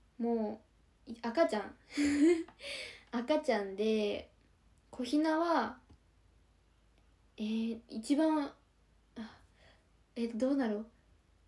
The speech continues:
う。もう本当に次女ぐらいのお姉ちゃん。<laughs> で、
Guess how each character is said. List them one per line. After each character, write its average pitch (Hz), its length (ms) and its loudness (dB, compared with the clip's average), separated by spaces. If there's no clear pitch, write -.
う。 233 40 -6
も 226 80 -4
う - 20 -6
本 269 140 0
当 302 100 -2
に 285 320 0
次 233 240 2
女 359 160 6
ぐ 262 140 4
ら 196 100 2
い 196 80 -4
の 190 220 -12
お 214 100 -4
姉 220 240 4
ち - 100 -14
ゃ - 40 -12
ん。 - 60 -18
<laughs> - 640 -16
で、 240 560 4